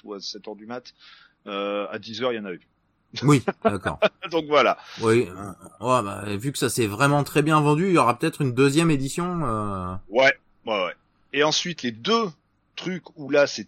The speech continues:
Speaker 1: Take My Money, mais direct.
Speaker 2: <laughs>
Speaker 1: Ils sortent sur Play quatre uniquement en physique Castlevania Requiem. Donc Castlevania Requiem, c'est la même chose que le Castlevania Requiem en démat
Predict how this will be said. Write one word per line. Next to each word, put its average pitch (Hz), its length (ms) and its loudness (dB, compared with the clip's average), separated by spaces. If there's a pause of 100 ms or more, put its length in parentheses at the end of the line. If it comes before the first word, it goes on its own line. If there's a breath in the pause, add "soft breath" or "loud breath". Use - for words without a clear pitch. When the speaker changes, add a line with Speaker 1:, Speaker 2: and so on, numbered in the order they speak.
Speaker 1:
Take 175 280 2
My 139 240 2
Money, 131 420 -6
mais 90 140 -8
direct. 123 680 -2 (180)
Speaker 2:
<laughs> - 800 -8
Speaker 1:
Ils 170 100 -8
sortent - 600 2
sur - 240 -4
Play 175 200 -2
quatre 156 300 0
uniquement 131 600 -10 (100)
en 110 100 -6
physique 123 480 -12 (120)
Castlevania 160 560 -2
Requiem. 151 640 -6 (200)
Donc 98 120 -16
Castlevania 117 500 -4
Requiem, 120 420 -4
c'est 85 140 -8
la 87 100 -8
même 127 220 -4
chose 131 320 -8
que 101 80 -12
le 90 60 -12
Castlevania 104 520 -10
Requiem 101 360 -10
en 92 60 -10
démat 98 360 -10